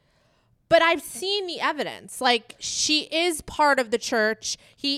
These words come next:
is pictured. Look at this. Someone sent me a picture from January. Um, it looks like it's a podcast recording. Sean was there. Charlie was there.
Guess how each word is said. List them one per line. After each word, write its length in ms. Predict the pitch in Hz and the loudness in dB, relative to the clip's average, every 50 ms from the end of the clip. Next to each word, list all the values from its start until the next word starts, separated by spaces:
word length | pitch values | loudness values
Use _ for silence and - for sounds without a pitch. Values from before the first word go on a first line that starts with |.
| - - | -2 -2
is 260 | 302 320 339 320 - - | 0 0 0 0 -4 -8
pictured. 760 | - - 339 320 320 - - - 269 233 226 220 220 220 - - _ _ _ _ - | -10 -4 -4 -4 -4 -2 -4 -2 0 0 2 0 0 -4 -6 -12 _ _ _ _ -4
Look 160 | 277 339 339 349 | -4 -4 -4 -4
at 100 | 294 - | -4 0
this. 280 | 339 311 226 160 - | 2 2 2 2 -2
Someone 520 | - - - - - 302 294 311 320 330 302 | -6 -10 -10 -6 -4 -4 -2 -2 -2 -4 -2
sent 220 | - - 285 262 | 0 0 0 0
me 100 | 285 277 | 0 -4
a 60 | 254 | -6
picture 360 | - - 349 359 - - 330 277 | -4 -4 -6 -6 -4 -4 -6 -4
from 220 | - 262 240 220 | -6 -8 -10 -6
January. 760 | 202 247 269 320 349 359 294 220 202 196 190 185 190 202 226 - _ _ _ _ _ _ _ _ _ - | -2 0 0 0 0 0 2 2 2 2 2 0 -2 -4 -6 -8 _ _ _ _ _ _ _ _ _ 2
Um, 460 | 247 240 240 240 233 233 226 226 220 | 4 6 6 6 4 2 0 -2 -8
it 140 | - - 262 | -6 -6 -4
looks 180 | 254 311 - - | -4 -4 -2 -2
like 120 | 359 - | -4 -4
it's 100 | 311 - | -4 -8
a 40 | 226 | -8
podcast 680 | - - - 285 285 294 294 - 294 254 233 226 - - | -6 2 6 8 8 8 6 4 4 6 6 6 4 -4
recording. 640 | - - - 233 220 214 214 214 214 214 220 208 _ _ - | -8 -4 -2 0 0 0 0 0 -2 -4 -6 -10 _ _ -12
Sean 500 | - - - 302 285 277 285 277 277 277 | -8 -2 2 4 6 6 6 4 2 -2
was 100 | 285 240 | -4 0
there. 320 | 247 277 277 269 269 262 262 | 2 4 4 6 6 4 2
Charlie 540 | - - - - - 254 262 262 262 277 269 | 0 -6 -4 4 6 8 8 8 6 2 0
was 180 | 254 254 214 | -2 -2 0
there. 520 | 226 254 254 254 254 254 254 247 247 - | 2 4 6 6 6 6 4 4 0 -4